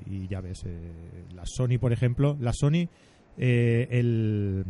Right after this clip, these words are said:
el sistema de enfoque que tienen se ve que es el más rápido, al parecer es, es el más rápido del, del, del mercado y,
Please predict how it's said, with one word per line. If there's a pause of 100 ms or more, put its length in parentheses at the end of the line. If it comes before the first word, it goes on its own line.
(360)
el
sistema
de
enfoque
que
tienen
se
ve
que
es
el
más
rápido,
al
parecer
es, (180)
es
el
más
rápido
del, (520)
del,
del
mercado
y,